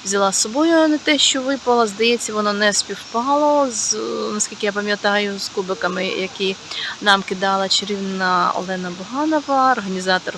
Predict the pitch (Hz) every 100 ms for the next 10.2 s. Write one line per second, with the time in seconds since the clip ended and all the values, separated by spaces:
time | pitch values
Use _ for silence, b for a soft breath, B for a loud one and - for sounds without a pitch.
0 | - 185 180 180 - - 175 185 170 170
1 | 170 170 - 185 208 285 359 - - 294
2 | - B B B B - 185 190 190 196
3 | 196 190 185 175 196 214 202 185 185 180
4 | 196 185 185 185 180 175 180 190 180 180
5 | 180 180 175 185 - 208 240 269 247 -
6 | 214 208 - 196 208 202 - 202 - 185
7 | - 208 - 185 196 190 190 185 - -
8 | 180 185 180 B B 254 - - - 185
9 | 190 185 185 180 175 185 190 175 180 -
10 | 220 262